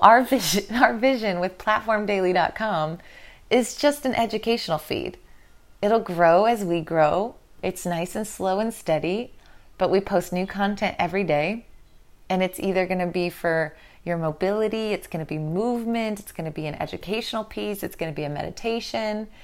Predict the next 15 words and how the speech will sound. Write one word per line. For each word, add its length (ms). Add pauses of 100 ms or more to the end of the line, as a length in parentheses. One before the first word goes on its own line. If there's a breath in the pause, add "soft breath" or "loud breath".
(400 loud breath)
Right 200
now 200
we 120
have 240
a 40
talk 360
on 240
astrology 800
and 100
the 60
full 300
moon. 640 (400 loud breath)
We 60
have 340
a 440